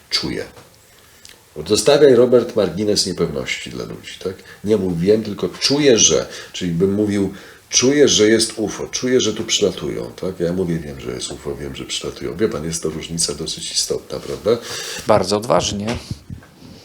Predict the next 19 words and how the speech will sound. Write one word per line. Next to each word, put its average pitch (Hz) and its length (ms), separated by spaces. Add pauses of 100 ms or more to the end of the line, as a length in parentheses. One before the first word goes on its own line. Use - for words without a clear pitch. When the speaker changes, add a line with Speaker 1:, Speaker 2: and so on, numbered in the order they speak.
(520)
Speaker 1:
Ale 214 160
chyba - 240
słusznie, 71 580
chyba, 104 300
chyba, 104 360
chyba 101 360
jest 104 340
to, 98 360
bo 92 160
ludzie 110 220
potrzebują 110 640
właśnie, 104 440 (360)
bo 127 80 (160)
wie-, 156 120
widzi 139 200
pan, 98 180
ja 110 100
też 156 200
mam, 123 140